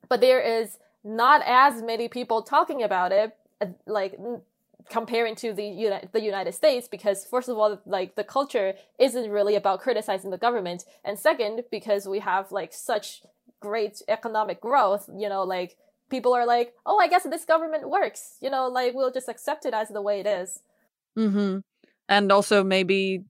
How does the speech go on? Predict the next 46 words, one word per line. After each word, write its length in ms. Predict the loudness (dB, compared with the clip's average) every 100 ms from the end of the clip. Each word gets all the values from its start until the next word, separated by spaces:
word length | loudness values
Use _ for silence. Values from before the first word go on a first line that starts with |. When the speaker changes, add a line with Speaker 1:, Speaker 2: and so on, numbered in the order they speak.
| _ _
Speaker 2:
if 440 | -2 -2 -4 -18 -12
they, 280 | 2 2 2
they 140 | 0 2
don't 160 | 2
wanna 240 | 2 2 2
risk 480 | 2 0 -4 -18 _ _ _ 0
all 180 | 2 4
the 120 | 4
good 240 | 4 4
things 260 | 0 -2 0
that 180 | -2 0
they're 240 | 0 0
receiving 540 | -2 -6 -6 -4 -4
from 280 | -4 -4 2
it. 20 |
Speaker 1:
Yes, 240 | 4 4 4
yeah, 300 | 4 4 4
exactly. 760 | 2 4 4 2 -2 -4 -4 0
Yeah, 200 | 0 2
I 180 | -2
think 200 | -2 0
that 180 | 2 4
that's, 320 | 2 2 -4
that's 160 | -4 -2
a 60 | -2
huge 360 | -4 -4 -4
part 240 | -2 2 2
as 160 | 2
well. 340 | -2 -2 -2 _ _ _ _ _ _ 6
Speaker 2:
You 120 | 8
mentioned 440 | 8 6 4 4
that 280 | 6 6 6
your 200 | 2 0
family 460 | 2 2 4 4 2
tells 240 | 2 2
you 120 | 2
not 360 | 2 2 0 0
to 180 | -6 -8
post 640 | -4 0 0 0 -6 -12
critical, 800 | -6 -4 -4 -4 -2 -2 -6 -10 _ _ _ _ _ -4
uh, 280 | -2 -2
stuff, 580 | -4 0 0 0 -6 -18 -14
the 80 |
political 460 | -4 0 0 -2 -6
stuff. 580 | -4 -2 -2 -4 -10 -6
Uh, 220 | -4